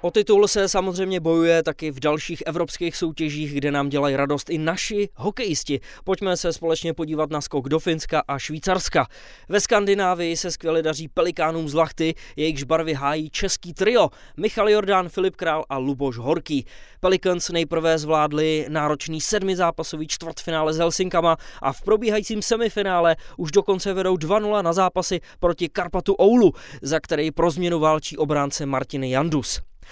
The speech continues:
Ve druhém semifinále zase bojuje útočník Matyáš Kantner. Jeho škalpa vzdoruje favoritovi ligy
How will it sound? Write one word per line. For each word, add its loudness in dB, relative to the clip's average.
Ve 4
druhém 6
semifinále 2
zase -2
bojuje 2
útočník -8
Matyáš 0
Kantner. 0
Jeho 2
škalpa 0
vzdoruje 4
favoritovi 0
ligy 2